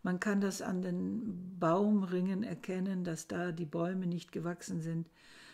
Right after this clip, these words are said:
Es soll Schnee im Sommer gegeben haben im norwegischen Hochland. Und viele Gebiete wurden in dieser Zeit unbewohnbar. Es gab Hungersnöte und Tod,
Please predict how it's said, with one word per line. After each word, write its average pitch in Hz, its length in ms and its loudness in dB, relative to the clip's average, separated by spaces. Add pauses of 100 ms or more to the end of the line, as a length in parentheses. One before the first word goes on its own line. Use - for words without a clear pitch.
(140)
Es - 180 -6
soll 180 180 6
Schnee 214 440 4
im 214 160 2
Sommer 185 320 0
gegeben 160 640 0
haben 147 380 -2
im 156 100 -2
norwegischen 147 800 -2
Hochland. 151 560 -6 (420)
Und 220 180 6
viele 262 300 2
Gebiete 240 560 0
wurden 233 220 2
in 220 120 2
dieser 226 320 -2
Zeit 214 300 -2
unbewohnbar. 180 880 0 (300)
Es 233 180 -6
gab 208 200 2
Hungersnöte 233 840 6 (380)
und 202 240 2
Tod, 202 440 4